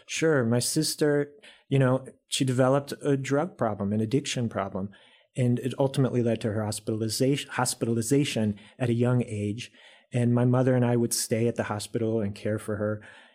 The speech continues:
And my mother passed away one night during this process of caring for my sister. And then just not much time had passed after that, and my sister passed away.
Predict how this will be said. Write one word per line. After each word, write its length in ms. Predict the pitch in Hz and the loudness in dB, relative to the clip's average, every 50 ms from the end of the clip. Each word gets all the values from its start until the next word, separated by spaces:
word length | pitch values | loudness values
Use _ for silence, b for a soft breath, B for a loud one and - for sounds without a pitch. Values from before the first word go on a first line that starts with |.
| B B B - | B B B -2
And 340 | 131 127 127 123 120 110 90 82 82 B B B _ | 0 2 2 2 2 0 -2 -6 -10 B B B _
my 200 | - 123 127 123 | 0 2 2 4
mother 400 | 120 123 135 143 180 202 151 131 | 4 4 4 4 2 2 0 -4
passed 400 | 131 - 120 104 104 - - - | -4 -2 -4 -4 -4 -6 -8 -8
away 400 | 107 98 98 98 95 101 113 107 - _ _ _ _ _ _ _ _ _ | -6 -4 -4 -2 -2 -4 -6 -6 -10 _ _ _ _ _ _ _ _ _
one 260 | - 120 120 120 117 110 | -4 -2 0 0 0 0
night 280 | 107 104 104 117 - - - _ _ _ _ _ _ _ _ _ _ _ _ _ | 0 -2 -2 -4 -6 -8 -16 _ _ _ _ _ _ _ _ _ _ _ _ _
during 220 | - 143 143 139 | 0 2 4 4
this 120 | 127 117 - | 4 2 -2
process 460 | - - 123 110 107 - 107 98 - | -4 -4 -4 -4 -2 -4 -6 -6 -6
of 100 | 98 95 | -10 -12
caring 320 | - - 127 120 120 117 | -6 -4 -2 0 0 -2
for 140 | 107 - 107 | -4 -4 -6
my 140 | 104 98 95 | -6 -6 -6
sister. 500 | - - 92 - - - - 85 90 - b b b b b b b - | -6 -8 -10 -10 -10 -12 -12 -14 -14 -14 b b b b b b b 0
And 120 | 131 131 | 2 2
then 160 | 131 131 131 | 4 4 4
just 380 | 117 127 123 - - - - - - _ _ _ _ _ - - | 2 2 0 0 -2 -6 -10 -14 -14 _ _ _ _ _ -6 -2
not 180 | 147 165 156 | -2 0 2
much 880 | 131 135 131 - - - - - - - - - - - - - - - _ _ _ _ | 2 0 0 0 -2 -4 -4 -4 -6 -8 -8 -10 -12 -14 -16 -20 -20 -20 _ _ _ _
time 260 | - - 135 131 123 | -2 0 0 2 2
had 100 | 120 113 | 0 -2
passed 320 | - - 113 110 - - - | -2 -2 -2 -2 -2 -2 -2
after 240 | 120 110 - - | -2 -2 -2 -4
that, 140 | 107 107 104 | -4 -4 -4
and 80 | 104 110 | -4 -6
my 80 | 104 | -6
sister 420 | 107 - - 123 113 - - 101 95 | -4 -4 -4 -4 -4 -6 -6 -10 -12
passed 360 | - - 85 85 - - - | -10 -12 -14 -14 -14 -14 -12
away. 200 | 95 85 92 | -12 -12 -12